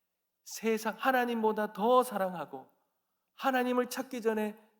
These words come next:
내가 더 찾았던 세상의 모든 것들을 다 없애버렸던 겁니다. 다 깨뜨려버리고 다 없애버렸던 것입니다. 하나님보다 더 사랑할 수 있는 것,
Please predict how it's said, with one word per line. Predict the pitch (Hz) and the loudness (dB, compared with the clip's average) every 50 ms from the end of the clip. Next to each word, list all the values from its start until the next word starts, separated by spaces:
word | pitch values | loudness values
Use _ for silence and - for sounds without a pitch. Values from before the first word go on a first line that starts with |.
| _ _ _ _ _ _ _ _ _ - | _ _ _ _ _ _ _ _ _ -6
내가 | 175 190 254 247 | -4 -2 -2 -2
더 | 247 226 240 285 302 | 0 2 4 4 4
찾았던 | - - 262 254 262 254 262 - 226 202 196 | 2 0 0 0 0 0 0 -2 -2 -2 -2
세상의 | - - - - 254 233 220 220 | -6 -8 -6 -4 -2 -2 -2 -2
모든 | 208 202 247 311 311 320 320 | 0 2 2 2 2 2 2
것들을 | 262 208 - - 170 156 151 135 - - _ _ _ _ _ _ _ _ _ _ _ _ - | 0 0 0 -2 -4 -4 -4 -6 -8 -14 _ _ _ _ _ _ _ _ _ _ _ _ -2
다 | 170 190 226 254 285 302 302 | 2 2 4 6 6 6 6
없애버렸던 | 285 269 - 285 262 233 185 151 127 - | 4 2 0 0 0 0 -2 -2 -4 -8
겁니다. | - - - - _ _ _ _ _ _ _ _ _ _ | -14 -20 -20 -20 _ _ _ _ _ _ _ _ _ _
다 | 143 165 214 247 285 302 311 302 | 0 2 4 6 6 6 4 4
깨뜨려버리고 | 302 302 - - 311 254 247 196 151 143 127 123 - 113 - _ _ _ _ _ _ _ _ _ | 0 -4 -4 -2 0 2 2 2 2 -2 -6 -8 -10 -14 -20 _ _ _ _ _ _ _ _ _
다 | - - 175 202 262 302 294 294 285 | -4 2 4 8 8 8 8 8 6
없애버렸던 | 277 285 - 302 269 240 208 185 175 - 139 123 | 4 2 0 0 2 2 0 0 -2 -4 -8 -10
것입니다. | 120 120 - - - _ _ _ _ _ _ _ _ _ _ _ _ _ _ _ _ _ _ _ _ _ _ | -10 -12 -14 -18 -20 _ _ _ _ _ _ _ _ _ _ _ _ _ _ _ _ _ _ _ _ _ _
하나님보다 | _ - 285 277 269 262 262 254 240 247 240 247 247 240 | _ 0 2 2 2 2 0 0 0 2 2 2 0 2
더 | 240 233 233 240 247 247 262 262 | 2 4 4 6 6 6 6 4
사랑할 | 254 262 262 254 247 254 247 240 | 4 2 0 0 2 2 0 -2
수 | - 202 | -2 -6
있는 | 180 165 170 165 | -10 -10 -10 -12
것, | 147 143 135 | -14 -16 -20